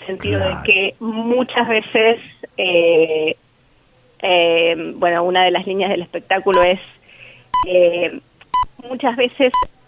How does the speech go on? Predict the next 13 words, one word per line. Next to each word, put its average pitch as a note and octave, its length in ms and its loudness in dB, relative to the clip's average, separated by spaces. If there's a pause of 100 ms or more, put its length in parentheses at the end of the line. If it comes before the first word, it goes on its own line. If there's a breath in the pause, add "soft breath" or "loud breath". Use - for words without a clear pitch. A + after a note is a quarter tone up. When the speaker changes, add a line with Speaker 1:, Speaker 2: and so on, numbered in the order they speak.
(240)
Speaker 1:
la, G#3 600 2 (140)
el A3+ 240 -6
dolor, A#3+ 400 0 (460)
o G3+ 60 -12
muchas F#3 320 -12
veces G3+ 300 -6
lo, F#3 240 0
lo F#3+ 200 2
que A3 100 -4
es A3 60 -12
considerado G3 640 0
como F#3+ 280 -4
mal, F#3+ 360 0